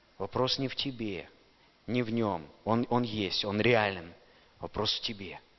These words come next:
Хочешь ли ты для него принести плод? Хочешь ли ты прославить его своей жизнью? Я хочу, чтобы ты его прославил. Я хочу, чтобы мои пенсионеры в церкви,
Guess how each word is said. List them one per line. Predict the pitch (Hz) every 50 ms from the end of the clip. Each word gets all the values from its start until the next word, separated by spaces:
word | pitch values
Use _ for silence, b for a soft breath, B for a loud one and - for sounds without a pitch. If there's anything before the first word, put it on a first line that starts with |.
| _ _ _ -
Хочешь | - - 107 - - 104 - -
ли | 113 107
ты | - 110
для | 92 90 98 98
него | 104 95 95 90
принести | - 98 95 95 - - - 95
плод? | - - 90 82 78 - - - _ _ _ _ _ _ _ _ _ _ _ _ _ _ _ _ _ _ _ _ _ _ _ B B B B B - -
Хочешь | - - 120 - - 117 - -
ли | 113
ты | - 120 110
прославить | - 104 107 104 - - - 113 113 104 113 107 -
его | 107 98 98
своей | - - 101 101 98 95
жизнью? | 92 95 104 95 90 90 82 - - _ _ _ _ _ _ _ _ _ _ _ _ _ _ _ _ _ _ _ _ _ _ _ _ _ _ _ _ _ _ _ _ _ _ -
Я | - 110
хочу, | - 123 - - 113
чтобы | - - 117 98 107 104
ты | - 120
его | 110 104 107
прославил. | - - 107 104 - - 107 92 87 80 82 - _ _ _ _ _ _ _ _ _ _ _ _ b b b b b _ _ _ _ _ _ _ _ _ _ _ _ _ _ _ _ _ _ _ _ _ _ _ _ _ _ _ _ -
Я | 110
хочу, | - - 131 - 151
чтобы | 131 - - 139 135 131
мои | 139 139 143 151 156 143 113 - - - - - - - -
пенсионеры | - 139 127 123 - - 143 151 160 160 143 135
в | 117
церкви, | - - 127 113 - - -